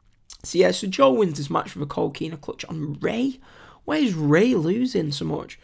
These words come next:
They've signed him to this big deal, and why is Rey losing? I, I don't know. Not for me at all. Rey Mysterio, I want this Rey versus Almas. If I'm not getting this Rey Almas match on the pre-show, stick it on WrestleMania. To be honest with you, I wasn't too fussed about it being on the pre-show,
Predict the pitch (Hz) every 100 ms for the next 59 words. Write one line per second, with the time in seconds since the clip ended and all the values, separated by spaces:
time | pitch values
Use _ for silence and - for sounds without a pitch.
0 | - - _ 220 - 254 240 196 - 143
1 | 139 135 160 180 147 175 165 - 143 -
2 | _ _ - 180 185 - - 226 277 180
3 | 143 175 240 165 160 190 151 156 - _
4 | _ _ - - _ - - 190 196 143
5 | 147 151 143 - - 196 - 156 151 147
6 | 147 143 - 156 202 190 - 160 151 151
7 | 165 202 233 190 180 - 160 151 151 143
8 | - 156 147 139 - - 240 240 233 220
9 | 214 190 202 190 170 151 151 165 - 165
10 | 160 - 170 143 - - 143 - - -
11 | - - 294 - - 196 202 190 185 170
12 | 170 156 151 - - _ - 240 247 190
13 | 147 - 175 185 185 180 151 170 185 -
14 | 151 143 147 151 160 - - - - -